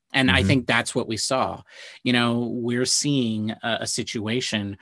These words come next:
Speaker 1: where the, the Nationals just didn't make a lot of mistakes. And that, that certainly happened in game one on Friday.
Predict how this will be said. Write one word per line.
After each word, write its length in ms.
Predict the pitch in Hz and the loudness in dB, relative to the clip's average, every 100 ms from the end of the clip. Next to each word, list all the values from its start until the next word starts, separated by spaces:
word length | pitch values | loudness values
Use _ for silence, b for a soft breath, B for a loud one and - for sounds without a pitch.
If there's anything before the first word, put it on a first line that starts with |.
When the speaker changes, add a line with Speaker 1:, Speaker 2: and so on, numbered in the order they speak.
| B B - | B B -8
Speaker 1:
where 880 | 117 110 107 107 104 107 104 107 - | -2 0 0 0 -2 -2 -4 -6 -8
the, 460 | 143 123 127 123 120 | -6 -2 0 0 -2
the 80 | 117 | 0
Nationals 540 | 117 151 - 135 131 | 2 0 0 0 0
just 240 | - 127 - | -2 -4 -4
didn't 300 | 113 143 110 | -2 0 -2
make 220 | 107 - | -4 -4
a 40 | |
lot 200 | 101 98 | -6 -6
of 60 | 98 | -6
mistakes. 640 | 110 - 208 - - - - | -6 -6 -6 -8 -10 -8 -2
And 160 | 131 | 0
that, 160 | 147 - | 0 0
that 180 | 143 - | -2 0
certainly 360 | - 254 180 | 0 2 0
happened 320 | 139 135 139 120 | 2 0 0 0
in 100 | 117 | -2
game 240 | 117 113 | -2 -2
one 200 | 113 113 | -2 -4
on 120 | 104 | -4
Friday. 600 | 101 113 123 104 98 - | -6 -4 -4 -4 -10 -14